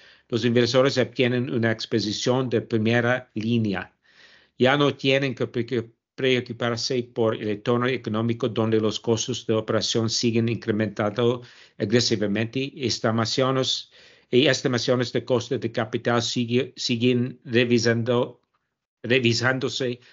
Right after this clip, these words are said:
al alza. Además de eso, poseemos más de doscientos cuarenta regalías,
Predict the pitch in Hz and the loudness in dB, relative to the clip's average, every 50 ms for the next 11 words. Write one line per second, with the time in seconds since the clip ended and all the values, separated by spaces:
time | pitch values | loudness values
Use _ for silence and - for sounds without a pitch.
0 | _ - 120 110 110 113 123 135 127 - - 113 95 101 - _ _ _ _ _ | _ -8 -4 -2 0 0 0 0 -2 -4 -6 -6 -8 -10 -12 _ _ _ _ _
1 | _ _ _ _ _ - 143 147 160 175 165 160 160 151 - 135 123 123 139 151 | _ _ _ _ _ -2 0 2 2 2 2 2 0 0 0 0 0 2 2 0
2 | 147 - 139 117 107 110 113 - _ _ _ _ _ _ _ _ _ _ _ _ | -2 -4 -6 -6 -6 -8 -12 -18 _ _ _ _ _ _ _ _ _ _ _ _
3 | _ _ _ - 156 147 127 - 151 139 131 135 139 147 143 - - 127 123 127 | _ _ _ -4 -4 -2 -2 -2 -2 0 0 0 -2 -2 -6 -6 -4 -2 0 0
4 | 139 139 - - - 123 113 123 120 117 - - 135 131 135 151 147 - - 139 | 0 0 -2 -8 -12 -10 -6 -4 -4 -4 -4 -4 -4 -4 -4 -4 -6 -6 -4 -4
5 | 127 120 127 127 123 131 120 113 113 113 113 110 110 117 127 139 135 - - - | -2 -2 -2 -4 -4 -4 -2 -2 -2 0 0 -2 0 0 0 0 0 -2 -6 -12